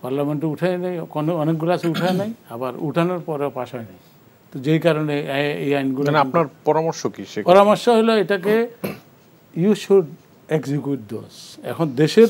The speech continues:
Speaker 1: প্রয়োজনে, পরিবর্তিত পরিস্থিতিতে আপনার, আমরা সুযোগ তো সবসময় এভাবে পাবে না, এক এক সময় এক একটা সুযোগ আছে। রাজনৈতিক সরকার যখন থাকে, তখন তাদের নিজস্ব এজেন্ডা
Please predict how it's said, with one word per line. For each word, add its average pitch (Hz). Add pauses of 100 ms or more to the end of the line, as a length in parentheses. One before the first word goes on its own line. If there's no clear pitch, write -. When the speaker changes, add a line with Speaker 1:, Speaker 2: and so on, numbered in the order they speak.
Speaker 1:
প্রয়োজনে, 147
পরিবর্তিত 170
পরিস্থিতিতে 190 (680)
আপনার, 143 (560)
আমরা 156
সুযোগ 170
তো 196
সবসময় 180
এভাবে 180
পাবে 175
না, 180 (240)
এক 135
এক 185
সময় 185
এক 143
একটা 156
সুযোগ 139
আছে। 110 (440)
রাজনৈতিক 151 (600)
সরকার 156
যখন 165
থাকে, 127 (380)
তখন 170
তাদের 165
নিজস্ব 156
এজেন্ডা 117